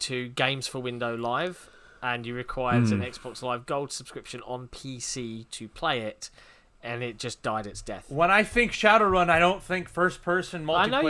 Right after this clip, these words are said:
Speaker 3: multiplayer
Speaker 1: don't.
Speaker 3: shooter. I
Speaker 2: Yeah, I
Speaker 3: think
Speaker 2: know.
Speaker 1: But, okay,
Speaker 3: You know?
Speaker 1: it was
Speaker 2: Hmm.
Speaker 1: still,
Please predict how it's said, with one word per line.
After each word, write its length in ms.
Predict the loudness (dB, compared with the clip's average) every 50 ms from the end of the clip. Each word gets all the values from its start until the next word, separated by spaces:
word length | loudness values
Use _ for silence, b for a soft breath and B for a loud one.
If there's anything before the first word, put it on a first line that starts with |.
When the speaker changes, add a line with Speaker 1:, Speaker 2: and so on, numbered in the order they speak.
| 2 2
Speaker 3:
multiplayer 40 |
Speaker 1:
don't. 160 | 2 4 4 4
Speaker 3:
shooter. 220 | 2 0 -2 -2
I 100 | 0 4
Speaker 2:
Yeah, 280 | 8 10 12 12 12 12 10 8 6 4 2 4
I 180 | 6 6 6 6
Speaker 3:
think 340 | 4 0 -6 -4 -4 -4
Speaker 2:
know. 220 | -6 -6 -6 -8 4 8
Speaker 1:
But, 220 | 8 8 8 8 6 4
okay, 340 | 4 6 4 2 2 2 -2 -8 -14 -10
Speaker 3:
You 80 | -6 -4
know? 180 | -2 0 0
Speaker 1:
it 100 | 0 0
was 120 | 2 2 2
Speaker 2:
Hmm. 60 | 2 4
Speaker 1:
still, 380 | 4 4 4 4 2 0 -6